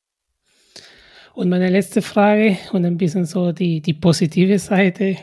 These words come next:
hoffentlich, äh, von dir Richtung Zukunft, äh, zu bekommen.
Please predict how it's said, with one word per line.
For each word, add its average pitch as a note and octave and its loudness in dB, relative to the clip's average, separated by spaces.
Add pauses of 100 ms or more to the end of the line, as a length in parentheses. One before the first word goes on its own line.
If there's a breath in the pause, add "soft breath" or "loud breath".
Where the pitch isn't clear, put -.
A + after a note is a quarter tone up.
(100)
hoffentlich, G3+ -4
äh, G3 2
von F3+ 0
dir F#3 0
Richtung F3 0
Zukunft, G3 0
äh, C#4+ -4
zu - 0
bekommen. F#3+ 2